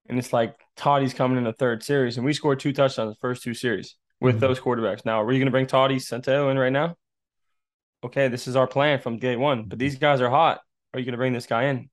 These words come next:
Speaker 1: And sometimes that's the case, you know what I mean? It's like, this is the plan, and we're sticking to it. And they bring him in. I have no issue at all on third and short,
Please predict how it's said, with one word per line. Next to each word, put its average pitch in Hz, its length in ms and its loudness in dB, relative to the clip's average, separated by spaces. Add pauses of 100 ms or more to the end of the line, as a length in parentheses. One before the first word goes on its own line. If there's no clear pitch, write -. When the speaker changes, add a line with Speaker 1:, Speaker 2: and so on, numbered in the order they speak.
(160)
Speaker 1:
And 113 420 -8
sometimes 165 400 2
that's 135 200 2
the 127 80 -2
case, 120 340 0
you 120 80 -6
know 117 60 -2
what 117 80 -2
I - 20 -2
mean? 123 160 0
It's 123 120 -4
like, 113 160 -2
this 123 200 -4
is 135 120 -4
the 143 100 -4
plan, 117 440 -2 (460)
and 117 100 -4
we're 117 80 0
sticking 117 400 -4
to 123 220 0
it. 64 120 -6 (440)
And 110 160 -2
they 110 80 0
bring 123 220 2
him 120 120 2
in. 120 280 0 (520)
I 156 160 2
have 147 180 4
no 131 200 6
issue 139 380 2
at 113 180 2
all 131 440 4 (440)
on 113 140 -10
third 131 260 2
and 120 120 -2
short, 143 360 0